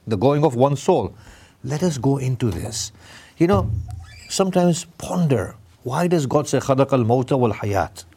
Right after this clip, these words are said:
He created death and life. Why does He say, "كُنْتُمْ أَمْوَاتًا فَأَحْيَاكُمْ"? You were dead, He gave you life. It means you were, but in a state of death. Death precedes life. The death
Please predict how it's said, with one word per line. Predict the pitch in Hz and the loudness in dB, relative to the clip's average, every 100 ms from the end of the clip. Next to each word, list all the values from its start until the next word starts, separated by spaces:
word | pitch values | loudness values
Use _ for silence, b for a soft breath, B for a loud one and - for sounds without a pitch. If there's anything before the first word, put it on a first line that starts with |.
| B B B | B B B
He | 120 | -2
created | 120 131 135 101 | 2 2 2 2
death | 135 - - | 2 0 -4
and | 117 104 | -2 0
life. | 95 82 - B B B 110 | 0 -4 -12 B B B -2
Why | 143 | 2
does | 180 170 | 4 4
He | 165 | 4
say, | - 123 | 2 0
"كُنْتُمْ | 113 143 147 | 0 -2 0
أَمْوَاتًا | 135 120 127 143 139 127 | 0 2 4 2 0 -2
فَأَحْيَاكُمْ"? | 120 104 127 170 160 110 101 | -2 2 4 4 2 -2 0
You | 127 | 2
were | 139 | 2
dead, | 131 160 113 | 4 2 0
He | 131 | 0
gave | 135 131 | 0 2
you | 135 | 4
life. | 165 120 - b b b b b | 4 0 -8 b b b b b
It | 139 147 | -2 2
means | 185 120 | 2 2
you | 151 | 2
were, | 185 113 151 220 214 156 | 4 4 4 6 4 4
but | 131 147 | 4 4
in | 147 | 2
a | |
state | 131 175 175 | 2 2 2
of | 127 | 2
death. | 139 208 - 120 | 4 2 0 2
Death | 175 180 - | 2 2 0
precedes | 151 - 190 117 | 0 2 0 2
life. | 127 175 175 - - _ b b b b b _ _ b b b b b b b _ | 0 2 2 0 -8 _ b b b b b _ _ b b b b b b b _
The | 123 | 0
death | 110 143 220 180 - | 2 4 4 2 -4